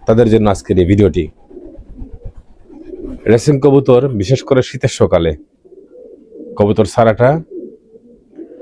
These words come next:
খুব জরুরি একটা বিষয়। রেসিং কবুতরকে ফ্লাইং করানোর জন্য ছাড়তেই হবে। বিশেষ করে শীতের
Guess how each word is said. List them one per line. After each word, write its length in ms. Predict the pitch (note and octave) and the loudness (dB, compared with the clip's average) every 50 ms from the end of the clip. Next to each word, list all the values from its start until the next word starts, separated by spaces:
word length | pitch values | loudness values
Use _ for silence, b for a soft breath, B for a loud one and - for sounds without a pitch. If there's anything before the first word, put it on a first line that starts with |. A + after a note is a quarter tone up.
| - - | -12 -2
খুব 160 | - C#3 B2 A2+ | 0 0 0 2
জরুরি 320 | G2+ B2 A#2+ B2 B2+ B2 A#2+ | 2 4 6 6 6 6 4
একটা 160 | G#2 - F#2+ F2 | 4 4 2 2
বিষয়। 340 | F2 D#2+ - - F2+ E2 D2+ - _ _ _ _ _ _ _ _ _ _ _ - - - - - - - - - - - - - - - | 2 -2 -2 -2 -4 -4 -4 -6 _ _ _ _ _ _ _ _ _ _ _ -20 -20 -18 -16 -18 -18 -20 -20 -20 -20 -18 -18 -18 -4 0
রেসিং 280 | - A#2+ A2 - D3+ D3 | 0 0 2 2 0 2
কবুতরকে 380 | C3 D3 C3+ B2+ - C3 C3 C#3 | 2 2 0 0 -2 0 0 0
ফ্লাইং 320 | C3 - B2 A2+ A2 A#2+ B2 A#2 | 0 2 2 2 4 2 2 2
করানোর 300 | A2 A#2+ A2+ A2+ A2+ A2+ | 2 2 2 4 4 4
জন্য 120 | G#2+ A2 A2 | 4 2 0
ছাড়তেই 400 | - - G#2 F2+ - _ F#2 F2 | 0 0 -4 -4 -2 _ 0 0
হবে। 240 | D#2 D#2 D#2 D2+ D#2 D#2 - _ _ _ - - - - _ _ _ _ _ _ _ _ _ _ _ | 0 -2 -6 -8 -8 -10 -10 _ _ _ -20 -20 -20 -20 _ _ _ _ _ _ _ _ _ _ _
বিশেষ 240 | - F2+ F#2 A#2+ A2+ - | -6 -2 0 0 -2 0
করে 180 | - C#3 B2 A2+ | 2 2 2 2
শীতের 300 | - - B2 C3 B2+ | 0 -4 -2 -2 -2